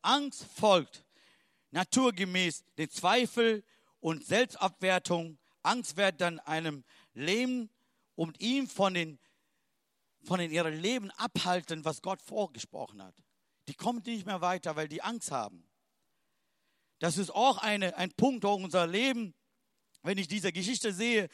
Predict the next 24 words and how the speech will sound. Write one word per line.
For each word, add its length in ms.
dass 200
genauer 480
in 60
unser 180
Leben, 340
heutige 400
Tagen, 460
wir 160
haben 260
Zweifel, 680
wir 200
sehen 300
uns 160
so 140
klein, 480
dann 200
bekommen 400
wir 200
Angst, 320
was 340
Gott 260
mit 140
uns 180
vorhat. 480